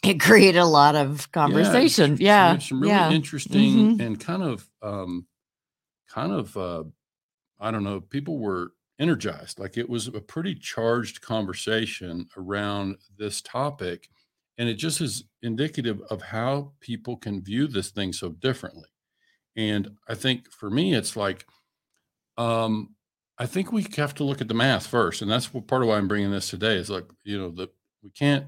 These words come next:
Speaker 2: we can't hide from the math. And now we can look at the other things besides the math,
Speaker 1: Mm-hmm.
Speaker 2: but it's like, let me kinda walk through a quick example before we dive deep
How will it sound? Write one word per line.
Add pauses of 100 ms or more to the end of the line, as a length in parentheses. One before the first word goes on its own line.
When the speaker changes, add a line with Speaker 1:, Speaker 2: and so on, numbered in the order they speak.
(120)
Speaker 2:
we
can't
hide
from
the
math. (600)
And
now
we
can
look
at
the
other
things
besides
the
math, (180)
Speaker 1:
Mm-hmm.
Speaker 2:
but
it's
like, (220)
let
me
kinda
walk
through
a
quick
example
before
we
dive
deep